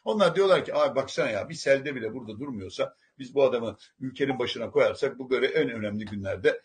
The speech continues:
ben de insanım deyip orada burada olur." diye kuşkuya düşüyor. Ve bakın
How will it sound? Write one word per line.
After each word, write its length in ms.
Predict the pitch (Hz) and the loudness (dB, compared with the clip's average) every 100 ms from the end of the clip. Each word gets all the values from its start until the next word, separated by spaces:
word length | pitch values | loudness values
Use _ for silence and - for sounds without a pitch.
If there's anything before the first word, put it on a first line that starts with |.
| _ - | _ 4
ben 220 | 127 127 | 4 4
de 80 | 120 | 0
insanım 460 | 117 - 113 98 87 | -2 -4 -4 -4 -6
deyip 180 | 143 - | -6 -4
orada 320 | 117 131 113 | 0 0 0
burada 180 | 107 147 | -2 0
olur." 280 | 120 98 | 0 -4
diye 220 | 90 123 - | -4 -6 -6
kuşkuya 460 | 101 - 104 135 | -16 -12 -4 -2
düşüyor. 300 | 135 - - _ _ - | -4 -12 -18 _ _ -12
Ve 80 | 113 | -4
bakın 280 | 139 - | -4 -4